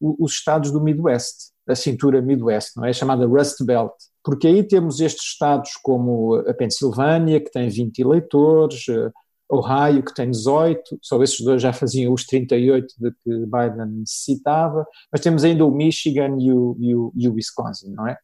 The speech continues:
Também referiu a Flórida. A Flórida, a Flórida ainda é mais, entre aspas, apetitosa para os, para os candidatos, porque tem um número de vinte e nove eleitores e, portanto, pode intrometer-se nestas,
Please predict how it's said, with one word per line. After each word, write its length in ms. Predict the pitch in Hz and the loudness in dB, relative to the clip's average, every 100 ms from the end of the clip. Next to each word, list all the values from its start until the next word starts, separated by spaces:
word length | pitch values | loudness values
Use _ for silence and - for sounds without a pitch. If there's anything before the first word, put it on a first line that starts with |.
| _ _ _ - - | _ _ _ -8 -2
Também 200 | 139 147 | 0 2
referiu 340 | - - 147 | 0 2 4
a 60 | 143 | 4
Flórida. 540 | 143 139 139 131 120 | 2 0 2 2 0
A 40 | 110 | -2
Flórida, 400 | - 123 139 - | 0 2 2 0
a 40 | |
Flórida 360 | - 131 135 139 | -2 0 2 2
ainda 140 | 139 | 2
é 40 | 131 | 0
mais, 420 | 131 127 110 - _ - _ - | -2 -2 -4 -10 _ -20 _ -12
entre 200 | 113 127 | -4 -2
aspas, 280 | 123 131 127 | -2 -2 -2
apetitosa 720 | 135 - 127 160 151 120 117 | 0 -4 -2 2 2 2 -2
para 220 | - 120 | -2 -2
os, 200 | 113 - - | -2 -6 -4
para 100 | 123 | -4
os 80 | |
candidatos, 560 | - 123 123 131 160 - - | -2 -2 0 2 0 -4 -14
porque 160 | 127 - | -18 -8
tem 300 | 113 107 101 104 _ - | -6 -6 -8 -16 _ -20
um 180 | 110 | -18
número 320 | 117 120 113 107 | -14 -12 -14 -10
de 180 | 113 107 | -10 -10
vinte 260 | 110 139 135 | -6 -2 -2
e 60 | |
nove 340 | 127 135 127 117 | 0 -2 -2 -2
eleitores 480 | 123 120 160 139 | -2 2 2 2
e, 80 | 110 | 0
portanto, 320 | - 131 117 - _ - _ | -10 -8 -8 -10 _ -20 _
pode 220 | - 127 131 | -4 -2 -2
intrometer-se 560 | 127 127 123 147 143 | -2 -2 0 0 -2
nestas, 580 | 131 127 - 117 - - | -8 -8 -8 -8 -8 -14